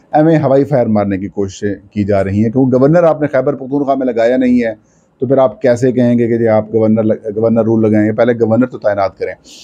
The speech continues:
अ, तो मतलब constitutionally और legally possible नहीं होगा गवर्नर रूल लगाना। ये सिर्फ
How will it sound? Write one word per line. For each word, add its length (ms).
अ, 100
तो 640
मतलब 440
constitutionally 920
और 240
legally 560
possible 400
नहीं 300
होगा 200
गवर्नर 340
रूल 240
लगाना। 220
ये 160
सिर्फ 240